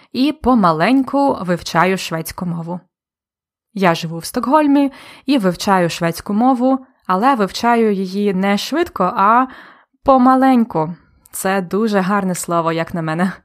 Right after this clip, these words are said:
Помаленьку. Тобто не швиденько, а помаленьку. Це одне слово, без дефіса. До речі, помаленьку — це також відповідь на питання "як справи?",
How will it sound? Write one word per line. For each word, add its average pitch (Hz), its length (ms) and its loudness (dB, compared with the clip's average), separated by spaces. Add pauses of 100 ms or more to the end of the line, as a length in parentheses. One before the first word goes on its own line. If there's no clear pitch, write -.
(520)
Помаленьку. 202 800 2 (540)
Тобто - 360 -2 (320)
не 165 260 -2
швиденько, 214 920 0 (120)
а 180 260 4 (260)
помаленьку. 170 960 0 (580)
Це 196 300 0
одне 196 260 2
слово, 156 540 0
без 170 220 -2
дефіса. 165 440 -8 (500)
До 185 100 -2
речі, 170 400 -2 (380)
помаленьку — 233 720 2
це 262 240 -4
також 247 460 -2
відповідь 190 360 -4
на 185 120 0
питання 196 440 -2
"як 190 180 0
справи?", 196 680 0